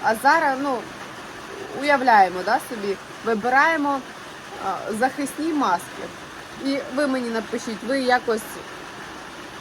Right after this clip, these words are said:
вже підготовлені, чи збираєтесь готуватись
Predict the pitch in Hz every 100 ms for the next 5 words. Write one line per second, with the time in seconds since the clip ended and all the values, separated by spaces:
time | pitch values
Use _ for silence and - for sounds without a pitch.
0 | - - - 226 247 - 285 226 311 349
1 | - 226 240 226 208 208 202 202 196 -
2 | 233 208 269 220 220 240 233 233 226 202
3 | 220 202 226 214 214 202 202 202